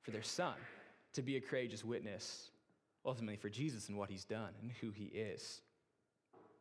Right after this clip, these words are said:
And so as we look again at this, this third responder,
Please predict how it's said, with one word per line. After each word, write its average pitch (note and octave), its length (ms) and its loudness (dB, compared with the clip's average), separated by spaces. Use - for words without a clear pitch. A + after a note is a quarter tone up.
And C#3 100 4
so F3 140 10
as C3 160 6
we F3+ 160 6
look D#3+ 260 8
again D3 380 4
at A#2 180 0
this, B2 200 -2
this - 240 -4
third D#3 240 4
responder, B2+ 680 0